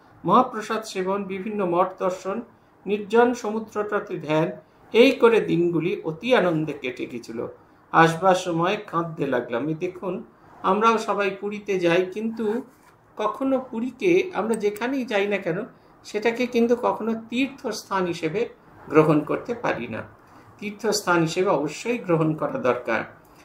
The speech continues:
আমার মনে আছে, মায়াবতী গিয়েছি আমরা, আহ, ভক্তদের যে বাড়িটি আছে, সেই বাড়িটিতে, আহ, আমাদের কিছু ভলেন্টিয়াররা ছিলেন, ওরা আমাকে ধরে নিয়ে গেলেন ওদের ঠাকুরঘর দেখাবেন বলে।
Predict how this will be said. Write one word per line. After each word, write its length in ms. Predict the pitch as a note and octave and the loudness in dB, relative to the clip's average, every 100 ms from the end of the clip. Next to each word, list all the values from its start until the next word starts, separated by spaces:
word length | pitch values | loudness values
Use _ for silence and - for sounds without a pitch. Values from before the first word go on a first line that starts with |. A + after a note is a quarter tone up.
| - | -6
আমার 280 | E3 F#3 F3 | 4 6 6
মনে 200 | F3+ G3 | 6 6
আছে, 280 | F#3+ F#3+ F3+ | 4 2 2
মায়াবতী 560 | E3+ E3+ F3 F3+ F3+ E3 | 4 2 2 0 -2 0
গিয়েছি 440 | F3 F#3 F#3 F#3 | 6 6 6 2
আমরা, 480 | D#3 D#3 G3+ - - - - - | 2 2 -2 -2 -14 -20 -20 -6
আহ, 320 | E3+ E3+ D3+ | -2 0 0
ভক্তদের 560 | D#3 F3 F3 G3+ G3+ F#3+ | 2 0 0 0 0 0
যে 380 | F#3+ F3+ E3+ - - | 2 2 2 -2 -10
বাড়িটি 560 | - D3+ D#3 F3 - E3+ | -2 2 2 0 2 2
আছে, 240 | D3 C4+ | 2 -2
সেই 260 | - F3 D#3+ | -6 -2 0
বাড়িটিতে, 680 | D3 D#3 F#3 E3 D#3+ G#3+ - _ _ _ _ | 0 -2 -4 -10 -8 -6 -8 _ _ _ _
আহ, 120 | - E3 | -4 0
আমাদের 420 | D#3 D#3+ E3 E3 | 2 2 2 -2
কিছু 260 | - C4 | -8 -6
ভলেন্টিয়াররা 800 | F3+ D#3 D#3 D#3 - D3 - B2+ | 0 0 0 -4 -4 -4 -2 -4
ছিলেন, 400 | B2+ F#3 F#3 C3+ - _ _ _ - | -4 -4 -2 -2 -4 _ _ _ 4
ওরা 160 | F3 | 8
আমাকে 240 | F3+ F#3+ G#3 | 8 6 -2
ধরে 300 | E3 E3+ F#3+ | 0 2 2
নিয়ে 180 | G#3 G3+ | 2 -2
গেলেন 320 | G3+ B3 G#3 | -2 -2 -2
ওদের 180 | E3 D#3+ - | -2 -2 -2
ঠাকুরঘর 460 | C#3+ D#3 D3 E3+ | -4 -4 -6 -4
দেখাবেন 580 | D#3+ B2+ - B2 A#2+ A#2 | -2 -2 0 -2 -2 -4
বলে। 220 | A2+ - | -8 -12